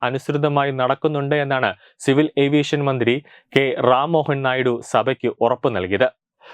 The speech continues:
കൂടാതെ ഒരു തരത്തിലുമുള്ള പക്ഷഭേദം ഇതിൽ ഉണ്ടാകുന്നില്ല എന്നതും സഭയിൽ തുറന്നു പറഞ്ഞിരിക്കുകയാണ്. സത്യത്തിനൊപ്പം നിൽക്കാൻ ജനങ്ങൾ ആഗ്രഹിക്കുന്നു.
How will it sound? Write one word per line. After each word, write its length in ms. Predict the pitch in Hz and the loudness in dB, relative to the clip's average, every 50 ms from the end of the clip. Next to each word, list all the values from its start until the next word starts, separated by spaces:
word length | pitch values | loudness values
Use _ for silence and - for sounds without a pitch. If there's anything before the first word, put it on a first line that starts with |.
| - - | -2 2
കൂടാതെ 360 | - 190 196 220 208 214 208 - | 4 4 4 4 4 2 2 4
ഒരു 180 | 180 165 180 233 | 4 4 4 4
തരത്തിലുമുള്ള 800 | 226 214 185 180 180 165 202 196 185 185 175 165 160 156 143 143 - | 4 2 2 2 0 -2 -2 0 0 0 0 2 2 2 0 0 -2
പക്ഷഭേദം 640 | 147 139 - - - 170 156 160 151 147 143 135 135 - | -4 -4 -4 -2 -2 0 0 2 0 0 0 -4 -4 -6
ഇതിൽ 240 | 131 127 139 139 - - | -4 -2 -2 -2 -2 -4
ഉണ്ടാകുന്നില്ല 800 | 131 131 139 135 147 151 160 160 165 160 147 143 143 143 147 151 - | -4 -2 0 2 2 2 2 0 0 0 0 0 2 0 0 0 0
എന്നതും 380 | 139 135 135 123 120 104 101 104 - | -2 -2 -2 -2 -2 -4 -4 -4 -2
സഭയിൽ 340 | - 120 110 135 139 135 131 - _ - | 0 0 2 2 0 0 0 -2 _ 0
തുറന്നു 260 | 127 123 135 139 139 123 | 0 0 0 0 0 0
പറഞ്ഞിരിക്കുകയാണ്. 560 | 113 107 101 104 92 98 - 98 101 127 139 - _ _ _ _ _ _ - - - - - | -2 -2 -4 -6 -8 -6 -2 0 0 0 0 -2 _ _ _ _ _ _ -20 -20 -20 -8 0
സത്യത്തിനൊപ്പം 760 | - 143 131 - - 151 151 147 156 151 143 139 - 151 151 | 2 2 2 4 2 2 2 2 2 2 2 0 0 0 2
നിൽക്കാൻ 380 | 147 143 139 127 135 110 101 101 _ - | 0 0 2 0 0 0 -2 -6 _ -4
ജനങ്ങൾ 400 | 113 117 120 131 131 127 123 117 123 - | -2 0 0 0 0 0 -2 -2 0 0
ആഗ്രഹിക്കുന്നു. 580 | 110 107 110 113 110 101 87 - 98 101 117 | 0 0 0 0 -2 -2 -4 -4 -4 -4 -4